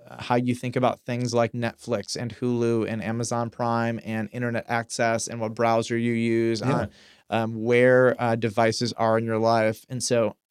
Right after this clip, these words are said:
Speaker 2: unfortunately, tech is so ubiquitous that this is now becoming a very challenging next step.
Speaker 1: Because porn is pushed at us at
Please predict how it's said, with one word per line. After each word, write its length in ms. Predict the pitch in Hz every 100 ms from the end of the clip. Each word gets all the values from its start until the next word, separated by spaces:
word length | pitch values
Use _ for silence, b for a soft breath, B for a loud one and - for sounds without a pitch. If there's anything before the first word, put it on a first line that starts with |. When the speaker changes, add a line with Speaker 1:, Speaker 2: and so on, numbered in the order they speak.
| _
Speaker 2:
unfortunately, 760 | 131 - 156 151 156 131 85 123
tech 240 | 123 113 131
is 100 | -
so 100 | 123
ubiquitous 640 | 117 107 123 127 120 107
that 180 | 117 117 -
this 240 | 117 120 -
is 200 | 131 117
now 200 | 120 117
becoming 320 | 120 - 110
a 60 | 113
very 360 | 110 107 110 113
challenging 640 | - 107 107 113 110 110 - b b b
next 220 | 110 110
step. 280 | - 120 170 _ -
Speaker 1:
Because 280 | 131 123 -
porn 280 | - 120
is 140 | 123 110
pushed 600 | - - 196 131 - -
at 200 | 117 101
us 240 | 98 107
at 220 | - 117